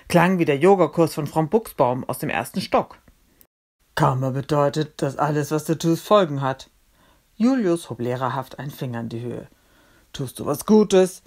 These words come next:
bekommst du gutes Karma. Und tust du was Schlechtes, bekommst du schlechtes Karma. Schüttest du Cola auf dein T-Shirt, hast du einen braunen Fleck. Soweit klar?“ Ich nickte. „Wäschst du das T-Shirt, geht der Fleck raus.“ Das Prinzip war mir bekannt.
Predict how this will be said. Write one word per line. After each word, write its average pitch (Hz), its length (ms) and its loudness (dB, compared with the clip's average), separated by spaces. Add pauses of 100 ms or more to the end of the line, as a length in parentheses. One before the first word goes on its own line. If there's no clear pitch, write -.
bekommst 127 360 -6
du 175 80 2
gutes 190 320 0
Karma. 143 480 0
Und 156 160 -8
tust 139 220 -8
du - 20 -20
was 113 120 -6
Schlechtes, 165 640 0 (180)
bekommst 170 360 -4
du 196 40 -2
schlechtes - 400 0
Karma. - 320 -12 (480)
Schüttest 180 440 -4
du 170 60 -4
Cola 185 540 4 (160)
auf 151 180 0
dein 135 160 -8
T-Shirt, 160 480 -2
hast 135 160 -8
du 165 40 -2
einen 156 60 -4
braunen 151 240 2
Fleck. 147 340 -6 (140)
Soweit - 360 -14
klar?“ 147 400 0 (720)
Ich - 280 -8
nickte. - 300 -20 (840)
„Wäschst 131 300 -8
du - 20 -8
das 147 200 -4
T-Shirt, 156 500 -2
geht 165 160 -2
der 165 80 4
Fleck 165 260 -2
raus.“ - 420 -2 (520)
Das - 180 -20
Prinzip - 560 -10
war 160 140 0
mir 196 160 0
bekannt. - 560 -4